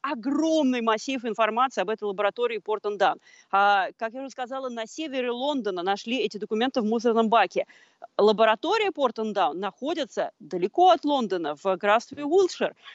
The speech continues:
Как эти документы, э, доставили? Понятно, что их просто не выбросили вот из окна, э, этой лаборатории. Их, э, целенаправленно вывезли,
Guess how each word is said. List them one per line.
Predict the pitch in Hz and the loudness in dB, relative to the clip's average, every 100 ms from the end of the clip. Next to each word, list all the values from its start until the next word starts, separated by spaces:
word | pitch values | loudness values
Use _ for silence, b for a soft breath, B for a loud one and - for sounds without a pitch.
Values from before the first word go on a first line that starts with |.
| B | B
Как | _ 196 240 | _ 2 2
эти | 403 330 | 0 -4
документы, | 247 294 285 285 220 180 175 | -6 -6 -4 -4 -4 -4 -4
э, | - 190 | -4 -4
доставили? | 175 214 - 214 165 | 0 -2 2 0 0
Понятно, | 156 190 233 254 | -2 -2 -2 -4
что | 233 240 | -6 -6
их | - | -2
просто | 285 - | -4 0
не | 247 247 | 0 2
выбросили | 311 269 254 - 208 | 2 2 -2 2 2
вот | 185 190 | 2 0
из | 202 | 2
окна, | 226 - 233 214 156 160 160 160 | 2 2 4 4 2 -2 -6 -8
э, | |
этой | 190 190 | -6 -6
лаборатории. | 185 208 214 226 196 180 | -6 -2 -2 -2 -4 -6
Их, | - 233 - _ _ | -10 -14 -14 _ _
э, | - 208 208 208 | -2 2 2 0
целенаправленно | - 269 277 285 294 285 247 240 247 262 | -4 -6 0 -2 0 0 0 -4 -10 -14
вывезли, | 202 285 226 202 233 262 | -10 -8 -6 -6 -2 -2